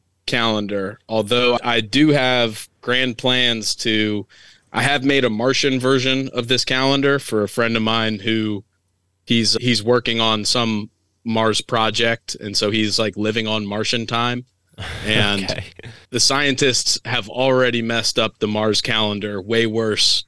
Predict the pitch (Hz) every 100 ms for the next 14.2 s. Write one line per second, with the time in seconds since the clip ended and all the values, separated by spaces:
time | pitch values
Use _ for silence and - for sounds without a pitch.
0 | _ 110 107 101 107 104 107 101 107 104
1 | 98 - - - 117 104 98 95 _ _
2 | _ _ - 107 110 107 131 - 131 120
3 | 113 110 113 113 110 101 113 107 107 -
4 | 143 143 135 156 165 151 135 131 143 127
5 | 127 127 117 107 95 _ - 127 107 98
6 | - 131 135 131 113 120 123 123 110 123
7 | 127 123 123 - 107 113 113 107 117 117
8 | 110 104 _ _ _ _ 123 120 110 98
9 | - 113 113 113 113 107 107 104 101 -
10 | _ _ _ _ _ _ - 117 107 104
11 | 127 139 131 127 127 120 110 127 123 117
12 | - 110 120 123 110 107 104 _ _ _
13 | _ - 107 113 104 113 110 - - 110
14 | 107